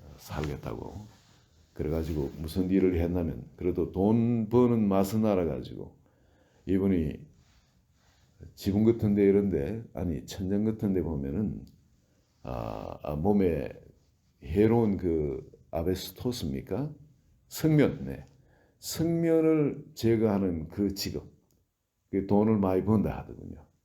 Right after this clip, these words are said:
이제 그, 어, 그 직업을 얻어가지고 성면 제거하러 다니면서,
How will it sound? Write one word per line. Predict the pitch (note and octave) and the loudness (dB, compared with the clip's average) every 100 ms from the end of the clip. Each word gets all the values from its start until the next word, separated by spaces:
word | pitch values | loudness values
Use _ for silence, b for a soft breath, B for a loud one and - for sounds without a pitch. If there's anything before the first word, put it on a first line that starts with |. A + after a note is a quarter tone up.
| - | -20
이제 | - - - | -14 -14 -6
그, | E2 F2 E2+ F2 b b b b b b _ - | 2 2 2 -2 b b b b b b _ -18
어, | A1+ A1+ B1 - | -14 -14 -14 -6
그 | - B2+ C3+ C3+ C3+ C3 C3 | 2 6 6 4 4 0 -2
직업을 | - G#2 G#2 G#2 G2+ F2 | -6 -2 0 2 2 0
얻어가지고 | F2+ G2 F#2 D#2 B1+ B1 A#1+ F#2 - - _ _ _ | -2 -2 -2 -2 -6 -8 -10 -10 -12 -18 _ _ _
성면 | - A#2+ B2 A#2+ | -6 0 2 0
제거하러 | G#2 G2 F2+ E2 D#2+ | 0 2 2 0 -4
다니면서, | D2+ D#2 C2 A#1+ - - F#2 | -6 -6 -6 -8 -12 -12 -12